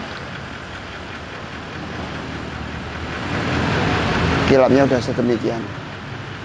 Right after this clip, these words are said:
Ya. Ini coating kita yang tiga layer guys ya, ultimate tiga layer. Total pengerjaan tiga hari kalau kalian mau,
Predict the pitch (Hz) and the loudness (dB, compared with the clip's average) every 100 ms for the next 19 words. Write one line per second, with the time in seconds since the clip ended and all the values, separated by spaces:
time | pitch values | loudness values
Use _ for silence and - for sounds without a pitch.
0 | - - - - - - - 117 - 147 | -8 -8 -8 -10 -10 -10 -6 -6 0 6
1 | 175 196 175 165 175 160 170 175 170 160 | 8 8 6 6 6 6 6 6 6 4
2 | 147 131 131 127 143 131 131 - 120 113 | 4 6 8 6 6 2 -2 -2 -4 -2
3 | 127 127 131 135 147 131 127 117 117 120 | -2 2 2 2 0 -2 0 0 4 4
4 | 143 160 - - - - - 117 131 135 | 4 2 -10 -14 -14 -16 -6 0 2 4
5 | 135 135 131 143 147 139 131 123 127 160 | 2 0 4 4 4 4 4 4 4 4
6 | 139 113 104 123 123 120 117 113 | 0 -2 0 2 4 2 0 0